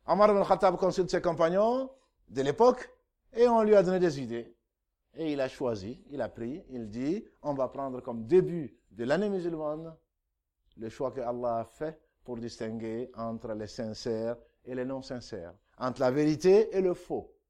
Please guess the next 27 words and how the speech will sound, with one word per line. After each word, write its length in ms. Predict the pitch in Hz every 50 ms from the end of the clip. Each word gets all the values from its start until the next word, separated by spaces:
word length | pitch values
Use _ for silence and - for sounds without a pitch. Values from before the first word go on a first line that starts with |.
| _ _ _
Et 80 | - 123
ceci, 580 | 110 139 127 - - 151 151 160 185 220 - _ _ _ _ _
c'est 180 | - - 143
à 100 | 127 120
partir 400 | - - 120 113 - - 127 117
de 320 | 101 104 113 117 127 131 123 _ _ _ _ _ _ _ _ _
l'émigration 640 | - 165 156 156 151 135 123 120 117 - - 127
du 80 | 110 107
prophète 260 | - 104 95 98 92
sallallahu 240 | - 101 90 87 -
alayhi 160 | - 82 65
wa 40 | -
sallam. 120 | 69 _ _ _ _ _
Celui 280 | _ - 131 127 127 123
qui 120 | - 135
aimait 240 | 131 143 143 147 151
Allah 300 | 151 156 151 151 151 143
et 20 | 139
son 160 | - 156 135
prophète 240 | 135 135 131 131 -
sallallahu 320 | 147 135 - 170 170 202
alayhi 140 | 240 254 247
wa 40 | -
sallam 140 | - _ -
a 100 | 143 143
été 200 | 143 - 170 165
contraint, 500 | - 214 202 196 196 226 254 277 277